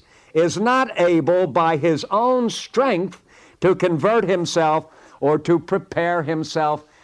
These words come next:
thereunto. Now, f-, fourth section. When God converts a sinner and translates him into the state of grace, he freeth him from his natural bondage under sin,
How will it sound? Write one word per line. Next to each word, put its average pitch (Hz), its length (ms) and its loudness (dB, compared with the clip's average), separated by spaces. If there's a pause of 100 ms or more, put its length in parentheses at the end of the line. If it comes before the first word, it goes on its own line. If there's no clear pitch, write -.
(160)
thereunto. 131 1500 -4 (2000)
Now, 117 100 -2
f-, 107 300 -8
fourth 117 240 -2
section. 87 360 -8 (300)
When 131 180 0
God 190 400 0
converts 151 480 0
a 143 60 0
sinner 87 420 -4 (920)
and 123 180 0
translates 175 680 0
him 151 180 0
into 165 300 -2
the 151 100 0
state 165 300 0
of 113 140 -4
grace, 127 720 -4 (500)
he 147 180 0
freeth 190 460 0
him 156 220 -2
from 151 240 -2
his 117 200 -2
natural 160 480 -2
bondage 143 880 -2 (1000)
under 143 240 0
sin, 113 420 -4